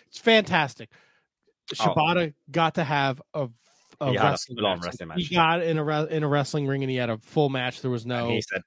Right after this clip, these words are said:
Speaker 2: he, he, he tried his best to throw him on himself on his fucking head as often as he could.
Speaker 1: Yeah, there was no, it wasn't an exhibition. There were no weird
Speaker 2: Wasn't
Speaker 1: parameters. It was a
Speaker 2: any,
Speaker 1: full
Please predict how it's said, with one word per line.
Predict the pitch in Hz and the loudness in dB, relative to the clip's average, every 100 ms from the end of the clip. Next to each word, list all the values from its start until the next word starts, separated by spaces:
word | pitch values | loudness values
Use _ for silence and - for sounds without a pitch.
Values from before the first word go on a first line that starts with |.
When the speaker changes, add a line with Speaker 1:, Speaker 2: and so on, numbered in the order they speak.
| - | -8
Speaker 2:
he, | 110 104 | -6 -4
he, | 101 113 113 | 0 0 2
he | 123 | 0
tried | - 127 127 | 4 6 6
his | 117 | 4
best | 120 - | 2 2
to | 120 | 0
throw | 113 110 | 2 4
him | 104 | 2
on | |
himself | 101 - 101 104 | -2 0 2 0
on | |
his | 98 - | -6 -2
fucking | 104 101 | -2 -2
head | 95 92 | -6 -4
as | 85 | -4
often | 87 87 | -6 -8
as | 85 | -12
he | 82 | -12
could. | - 80 - _ _ - | -12 -12 -14 _ _ 4
Speaker 1:
Yeah, | 185 185 - - | 6 6 0 -10
there | 127 151 | -2 0
was | 139 | 0
no, | 151 156 156 156 151 147 147 139 _ _ | 0 2 2 2 2 0 -2 -6 _ _
it | 143 | -8
wasn't | 135 131 | -8 -6
an | 135 | -8
exhibition. | 127 - 120 180 - 170 | -10 -10 0 2 4 2
There | 156 | 0
were | 127 | -4
no | 127 127 | -2 -2
weird | 127 139 - | 0 0 0
Speaker 2:
Wasn't | 143 147 | -2 -2
Speaker 1:
parameters. | 170 - 165 156 | -2 2 2 2
It | 139 156 | -2 -10
was | 151 | -8
a | 127 101 | -4 -2
Speaker 2:
any, | 196 | 2
Speaker 1:
full | 175 175 180 180 | 6 8 8 8